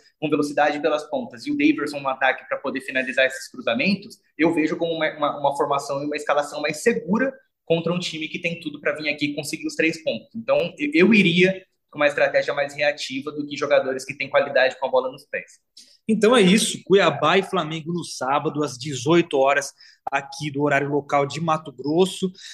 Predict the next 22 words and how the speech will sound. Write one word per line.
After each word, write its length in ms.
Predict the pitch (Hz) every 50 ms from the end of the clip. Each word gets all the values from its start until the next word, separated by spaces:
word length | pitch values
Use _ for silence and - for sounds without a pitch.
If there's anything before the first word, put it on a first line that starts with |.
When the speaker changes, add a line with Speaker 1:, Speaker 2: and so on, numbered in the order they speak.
| - _ _ _ -
Speaker 2:
É, 380 | - 117 120 120 123 123 123 120
trigésima 680 | 120 - 147 143 139 123 160 160 165 156 165 165 156 -
primeira 360 | 170 165 151 151 160 160 160
rodada 600 | 151 - 143 139 139 - 147 143 143 139 143 135
do 120 | - 156
Campeonato 540 | - - 175 160 - 156 151 147 151 - 147
Brasileiro, 680 | 143 147 139 135 - - - 120 131 139 156 160 151
Arena 240 | 143 139 147 147 151
Pantanal, 600 | - - 160 156 - 160 139 135 139 135 143 156 165
inclusive 500 | 156 - 160 165 - - 160 165 156 170
esse 240 | 160 - - -
jogo 240 | 139 151 156 151 151
que 160 | - - 165
é 40 | 156
a 40 | 156
expectativa 800 | 151 156 - - 165 165 - - 160 156 - - - 165 160 170
de 220 | 165 160 160 156 -
talvez 320 | - 151 143 151 165 160 -
recorde 380 | 151 143 143 - 226 190 185
de 120 | 160 160 170
público, 500 | - - 175 240 - 254 233 - - 185
né? 260 | 170 170 214 247